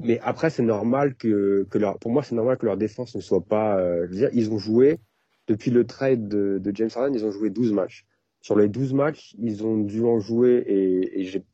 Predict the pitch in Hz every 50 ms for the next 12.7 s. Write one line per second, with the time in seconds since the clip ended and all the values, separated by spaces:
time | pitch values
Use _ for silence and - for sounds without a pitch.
0 | _ - 101 95 - - 117 110 107 101 98 101 101 101 104 104 101 101 98 98
1 | 101 110 110 104 - 110 107 - 135 131 - - 101 92 90 - 117 120 117 -
2 | 104 101 101 95 104 104 104 98 113 104 - 101 95 87 - _ _ _ _ _
3 | _ _ _ _ _ - - - - 160 - - 143 135 - - 160 175 190 180
4 | - - _ _ _ _ _ - 117 117 120 117 127 123 117 120 113 - - -
5 | 127 - 135 139 - 165 170 185 - _ _ _ _ _ _ _ _ _ - -
6 | _ _ _ _ _ _ _ _ _ _ _ - 104 95 - - 107 98 98 95
7 | 98 98 98 95 95 104 113 143 190 190 151 120 113 104 - 107 117 143 156 -
8 | - 120 117 113 123 147 151 - - 123 110 104 104 113 - - 143 131 - 117
9 | - - 107 110 110 104 104 101 - 98 - - - 151 131 - 110 92 98 101
10 | - 143 160 170 - - - 98 95 95 95 - - 98 - - - - 131 131
11 | 131 127 _ _ _ _ _ _ - 113 110 - - 139 139 127 120 131 139 131
12 | 123 123 120 120 120 - 123 117 - 131 127 120 98